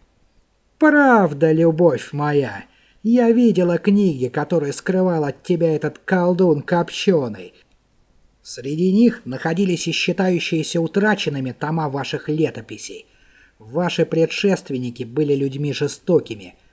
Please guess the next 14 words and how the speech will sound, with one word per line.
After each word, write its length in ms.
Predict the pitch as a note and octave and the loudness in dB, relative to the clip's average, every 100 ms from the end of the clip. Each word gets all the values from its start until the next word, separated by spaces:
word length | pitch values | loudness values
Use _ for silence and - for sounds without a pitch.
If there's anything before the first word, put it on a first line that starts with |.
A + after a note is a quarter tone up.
| _ _ _ | _ _ _
Их 200 | C#3+ C#3 | -12 -4
миссия 520 | F3+ G3 F#3+ - C3+ | 0 0 0 -2 -4
потребовала 720 | A#2 C3 D3+ D#3 C#3+ C#3 C#3+ C3+ | -4 -8 -2 -2 -2 -4 -6 -6
жертвы 480 | B2 E3+ - C3+ A#2 | -2 -2 -2 -8 -10
в 100 | B2 | -6
миллион 480 | C#3 C#3+ C#3 C3 | -2 0 -2 -4
жизней». 680 | B2 A#2+ C#3 G#2 A2+ G#2 F#2+ _ _ _ _ _ _ | -6 -4 -4 -4 -12 -16 -20 _ _ _ _ _ _
У 100 | A2+ | -14
него 320 | B2 C#3+ E3 | -4 0 0
всё 320 | D#3 - D3+ C3 | 0 -4 -4 -4
сжалось 580 | A#2 C3 D3+ A#2+ A2+ | -4 -2 -2 -4 -8
внутри. 580 | A#2 A#2 B2 C3+ A#2 F#2+ _ _ _ _ _ | -10 -10 -8 -8 -8 -10 _ _ _ _ _
«Жертвы 680 | G2+ G2 A#2 F#3+ - D#3+ D#3+ | -16 -4 2 2 2 -2 -2
чему? 580 | - F#3 G3 G3 C#3+ | 2 4 6 6 4